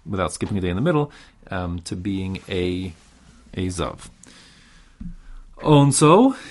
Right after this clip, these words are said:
um, it doesn't matter if once he's confirmed that if that third sighting was Onso for some circumstance beyond his control, or Usfeko V'Shichva Zaro, the Bartanura learns this is a single case, that we're not sure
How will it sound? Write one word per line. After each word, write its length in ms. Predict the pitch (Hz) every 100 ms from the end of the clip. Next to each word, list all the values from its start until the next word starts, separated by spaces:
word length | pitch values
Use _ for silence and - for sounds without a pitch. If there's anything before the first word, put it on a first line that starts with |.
| - 131
um, 500 | 123 120 120 123 110 - - - _
it 100 | 131
doesn't 340 | 135 143 135 127
matter 360 | 147 165 110
if 200 | - 113
once 180 | - -
he's 100 | 113
confirmed 460 | - 110 - 135 101
that 180 | 104 -
if 80 | 117
that 160 | 107
third 180 | - 131
sighting 260 | 127 120 104
was 200 | 101 101
Onso 680 | 127 127 127 123 139 160 202
for 140 | -
some 280 | - 107 98
circumstance 420 | - 104 104 101
beyond 180 | 104 101
his 100 | 95
control, 480 | 104 104 160 170 165 - - -
or 300 | 151 151 135
Usfeko 880 | 131 113 - - 151 151 131 113 101
V'Shichva 500 | 101 139 131 113 107
Zaro, 640 | 101 98 95 101 165 233 - - - -
the 140 | 110
Bartanura 380 | 104 101 123 113
learns 240 | 110 104
this 140 | 98 101
is 140 | 90
a 80 | 85
single 360 | - 135 127 101
case, 460 | - 117 185 - - -
that 120 | - 104
we're 100 | 113
not 160 | 110
sure 560 | - - 165 131 90